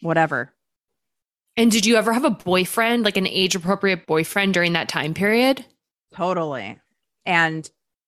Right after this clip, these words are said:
Speaker 1: he's, him and his wife are friends of mine to this day.
Speaker 2: Mm-hmm.
Speaker 1: And he's one of the first people I reach out to when I started thawing out.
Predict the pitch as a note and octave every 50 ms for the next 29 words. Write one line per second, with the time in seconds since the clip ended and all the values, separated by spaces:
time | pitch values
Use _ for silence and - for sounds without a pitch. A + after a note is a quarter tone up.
0 | _ _ _ _ _ _ - G3 F3+ F3 E3+ E3+ E3+ - - _ - F3+ F3+ E3+
1 | E3 E3+ F3 E3+ E3+ - E3 E3 E3 D#3+ E3 E3 - E3 E3 - - D#3 D#3 D#3
2 | D#3+ - E3+ D#3+ E3+ E3+ E3 E3 E3+ E3+ - E3+ F3 F3+ F3+ - - D#3+ D3+ D3
3 | C#3+ C3+ C3+ C3+ C#3+ F3 F3+ _ _ _ _ _ _ _ _ _ _ _ _ _
4 | _ _ _ - F3 E3 E3 D#3+ D#3+ D#3+ D#3 - - F3+ E3+ E3 - - F3 E3+
5 | E3+ E3 E3 D#3+ - - D#3+ D#3 D#3 - - - - F3 E3 D#3 - E3 E3 E3
6 | D#3+ - D#3 D#3+ D#3 D#3 D#3 D#3+ D#3+ - - - C#3+ C#3+ D3 - - - - E3+
7 | E3+ E3+ E3 D#3+ D3 C#3 D3 - - D3+ D3 D3 D3 D3 C#3+ - D3+ D3+ D3 D3+
8 | D3+ D3+ D3+ C#3+ C#3+ C3+ C#3 E3 F3 -